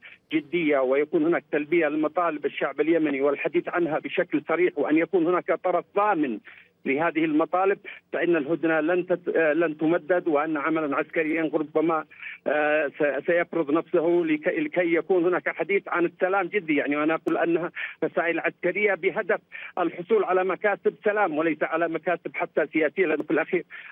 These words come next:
مكاسب السلام، آه، هي موضوع، آه، م-، يتطلب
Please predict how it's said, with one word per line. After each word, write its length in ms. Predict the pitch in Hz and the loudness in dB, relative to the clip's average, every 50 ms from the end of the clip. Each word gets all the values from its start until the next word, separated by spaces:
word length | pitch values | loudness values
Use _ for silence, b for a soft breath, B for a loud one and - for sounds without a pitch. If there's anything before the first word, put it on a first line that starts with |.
| B - | B -2
مكاسب 540 | - 147 160 156 - 185 180 - 190 170 160 | 0 0 0 0 -2 -2 -2 -2 -2 -4 -4
السلام، 440 | 156 - - 170 175 175 170 175 - - - | -4 -2 -2 0 0 0 -2 -2 -4 -2 0
آه، 180 | 160 147 - 156 | 0 0 0 0
هي 280 | 151 165 175 175 165 | 2 2 2 2 0
موضوع، 460 | 151 160 160 156 156 156 170 165 147 - B B B B B B - | 0 -2 -2 -2 0 2 2 2 2 0 B B B B B B -4
آه، 280 | - 156 156 151 151 - | -2 0 0 0 0 2
م-، 180 | 170 151 165 - | 2 0 2 2
يتطلب 640 | - 151 143 139 - 147 143 165 165 165 165 160 | 2 2 2 2 0 0 0 2 2 2 2 0